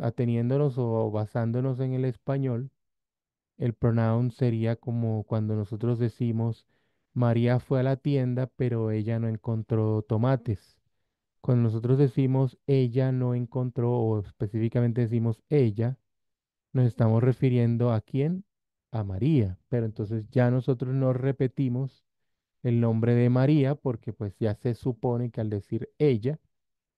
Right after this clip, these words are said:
estamos hablando de María. Entonces esos son los pronombres. Los pronombres son los que reemplazan a los nombres, ¿sí? Y en inglés se dicen pronouns. Ahora, los, eh, pronombres en inglés también, pues, tienen su manera de expresarse.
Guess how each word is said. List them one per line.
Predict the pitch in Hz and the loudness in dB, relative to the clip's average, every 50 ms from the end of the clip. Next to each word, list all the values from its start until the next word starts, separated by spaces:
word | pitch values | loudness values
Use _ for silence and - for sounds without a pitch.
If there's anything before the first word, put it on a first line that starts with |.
| _ _ _ _ _ | _ _ _ _ _
estamos | - 110 101 - - 113 104 98 104 | -8 -8 -8 -4 -4 -4 -4 -2 -2
hablando | 117 117 107 104 101 104 110 | -2 0 0 -2 -2 -2 -2
de | 113 110 | -2 -2
María. | 107 104 104 135 170 165 131 110 104 - _ _ _ _ _ _ _ _ _ _ _ _ _ _ _ | -2 -2 0 0 -2 -2 -4 -6 -8 -14 _ _ _ _ _ _ _ _ _ _ _ _ _ _ _
Entonces | 151 123 113 - 123 113 101 123 120 113 | -2 -2 -2 -2 -4 -4 -2 -4 -2 -2
esos | 117 113 107 117 113 - | -2 -2 -2 -4 -6 -2
son | - 120 110 107 | -2 -2 0 0
los | 107 104 | -2 -4
pronombres. | - - 113 107 135 165 156 120 101 95 90 - _ _ _ _ _ _ _ _ _ _ _ _ _ _ _ _ _ _ _ - | -4 -4 -2 0 2 0 0 0 -2 -6 -10 -12 _ _ _ _ _ _ _ _ _ _ _ _ _ _ _ _ _ _ _ -2
Los | 123 120 - | -2 -2 -2
pronombres | - 120 123 113 110 110 127 131 - | 0 0 0 2 2 2 0 0 0
son | - 127 | 0 0
los | 127 131 - | 0 0 0
que | _ 143 131 | _ 0 0
reemplazan | 120 120 110 104 - _ - 127 139 143 135 - 131 117 113 | 0 0 -2 -2 -4 _ -2 0 0 0 0 -2 -4 -6 -4
a | 107 | -4
los | 101 98 | -4 -4
nombres, | 98 101 110 127 131 117 104 95 - 92 90 | -4 -4 -2 -2 -2 -2 -4 -4 -8 -10 -12
¿sí? | - _ - 139 165 - _ _ _ _ _ _ | -12 _ -8 -8 -8 -10 _ _ _ _ _ _
Y | - 131 | -4 -2
en | 127 | -2
inglés | 139 147 131 123 123 131 | 0 0 0 0 -2 -2
se | - - 117 | 0 -2 -2
dicen | 107 - - 117 110 | -2 -2 -2 -4 -4
pronouns. | - - 110 104 101 120 135 131 117 104 98 - - _ _ _ _ _ _ _ _ _ _ | -2 -2 0 0 2 2 2 2 2 0 -2 -6 -10 _ _ _ _ _ _ _ _ _ _
Ahora, | - 127 123 117 | 0 2 2 2
los, | 113 110 113 107 - - | 2 0 -2 -2 -4 -4
eh, | 143 127 117 113 113 110 | -2 0 0 0 -2 -2
pronombres | - 131 123 117 113 110 113 123 120 127 | -4 -4 -2 -2 -2 -2 -2 -2 -2 -2
en | 135 139 | -2 -2
inglés | 147 143 135 131 123 131 127 - | -2 -2 -2 -2 -2 -2 -2 -2
también, | - 135 135 139 131 123 110 104 117 131 | -2 -2 -2 -2 -2 -2 -2 -4 -4 -4
pues, | - 131 117 - _ | -4 -4 -4 -4 _
tienen | - 107 101 101 101 | -2 -2 -2 -2 -4
su | - - 113 | -4 -4 -2
manera | 110 107 104 101 98 98 101 104 | -2 0 0 0 -2 -2 -2 -2
de | 104 | -2
expresarse. | 101 95 - - 98 92 - - 131 156 147 135 - _ 101 92 | -4 -6 -6 -8 -8 -8 -2 0 2 2 2 0 -4 _ -12 -12